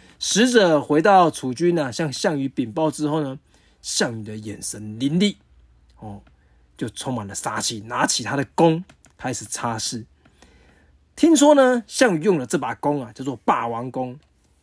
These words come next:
因为啊，项羽天生神力啊，又自小习武，哦，在年轻的时候呢，就可以举鼎，也是历史上唯一举鼎成功的猛人。所以这把弓呢，是经过专门打造，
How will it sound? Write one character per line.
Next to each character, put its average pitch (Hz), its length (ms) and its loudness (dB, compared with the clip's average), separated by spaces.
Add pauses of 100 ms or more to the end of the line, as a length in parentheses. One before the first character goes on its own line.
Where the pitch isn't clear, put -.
(160)
因 226 160 4
为 226 160 6
啊， 117 160 -6
项 214 280 2
羽 120 140 -6
天 226 320 4
生 220 180 2
神 160 320 -4
力 180 200 -4
啊， - 80 -20 (280)
又 170 200 0
自 214 320 -2
小 - 280 -8 (300)
习 147 420 -4
武， 127 180 -4 (920)
哦， 110 240 -12
在 214 160 4
年 180 280 6
轻 233 200 2
的 214 100 6
时 165 220 0
候 196 140 6
呢， 170 180 2
就 185 160 0
可 170 100 0
以 139 120 0
举 156 260 -4
鼎， 147 260 -4 (220)
也 127 120 -8
是 160 200 -4
历 165 180 -4
史 117 140 -8
上 120 260 -4
唯 127 100 -6
一 180 180 -2
举 156 220 -4
鼎 143 200 -4
成 127 240 -8
功 156 120 -4
的 147 80 0
猛 107 320 -8
人。 - 220 -20 (540)
所 226 160 6
以 226 40 6
这 247 140 4
把 185 160 0
弓 185 240 4
呢， 160 260 0 (160)
是 185 140 -4
经 196 240 -2
过 180 200 2
专 220 280 4
门 165 240 2
打 - 220 -8
造， 120 280 -6